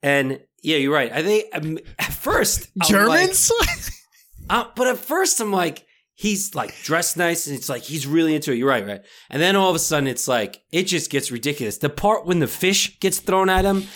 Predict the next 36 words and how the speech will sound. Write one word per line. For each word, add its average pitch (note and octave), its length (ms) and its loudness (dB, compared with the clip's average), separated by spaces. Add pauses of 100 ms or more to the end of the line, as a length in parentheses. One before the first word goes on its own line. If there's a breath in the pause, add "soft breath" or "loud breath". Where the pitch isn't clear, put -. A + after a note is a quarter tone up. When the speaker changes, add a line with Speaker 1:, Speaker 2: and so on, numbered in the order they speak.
(120)
Speaker 1:
and D3 120 0
he D3+ 60 4
catches E3+ 420 0
Speaker 2:
Okay. D3+ 120 -2
Speaker 1:
the B2 40 -4
fish - 480 0 (280 loud breath)
Speaker 2:
Okay. - 220 -2
Speaker 1:
with D#3 120 4
his C#3+ 240 0
mouth, D3 420 0 (520 loud breath)
Speaker 2:
Dude. C#3+ 280 6
Speaker 1:
he's B3 220 4
gotta A#3 360 2
be, E3 340 -2 (300)
he's E3 180 -6
gotta B3+ 240 2
be D#3 140 0
totally D#3+ 480 2
like, C3+ 360 0 (240 soft breath)
"Let's E3 280 2
just F3+ 180 -2
get D3+ 220 -2
crazy C3+ 340 -2
with F#2+ 200 -8
this," - 280 -12
'cause B2+ 280 -4
there's C#3 360 0 (460 soft breath)
none F3 260 4
of F3+ 80 2
this F3 200 2
makes D#3+ 240 2
sense E3 280 2
and C3 120 -2
it A2+ 60 -10
doesn't B2 280 2
matter. G#2+ 320 0